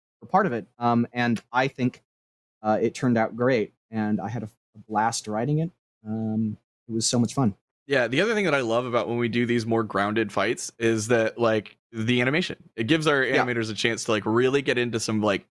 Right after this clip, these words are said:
Speaker 2: detail stuff, right? Like, it's why, uh, Balrog, uh, T J combo is one of my favorite fights, like, by far. It's just,
Speaker 1: Yeah,
Speaker 2: like,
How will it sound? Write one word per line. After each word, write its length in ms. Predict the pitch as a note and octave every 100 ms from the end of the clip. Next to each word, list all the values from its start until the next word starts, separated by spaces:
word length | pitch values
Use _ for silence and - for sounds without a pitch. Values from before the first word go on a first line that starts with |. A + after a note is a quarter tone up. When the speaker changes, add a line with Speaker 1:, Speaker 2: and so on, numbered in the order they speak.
| _ _ A#2+
Speaker 2:
detail 360 | G#2+ G2+ D2+
stuff, 400 | - D2+ A#1+ -
right? 220 | G2+ G#2
Like, 240 | G#2 G#2 - - - -
it's 100 | D#3+
why, 180 | A3+ D3+
uh, 220 | D3 C3+
Balrog, 640 | A2+ C#3+ C3+ C3+ B2+ A2+ G2+ -
uh, 220 | A2+ G#2+
T 100 | C#3+
J 140 | B2+
combo 240 | A2+ G2+ F#2+
is 160 | F#2+ A2
one 240 | G#2 A#2+
of 80 | A2
my 80 | G#2+
favorite 280 | G#2 F2+
fights, 380 | - B1 - - -
like, 260 | F#2+ -
by 120 | G2+
far. 260 | F#2+ G2 D#2+
It's 180 | F2 G2+
just, 120 | A#2+
Speaker 1:
Yeah, 40 | F#2
Speaker 2:
like, 140 | D#2+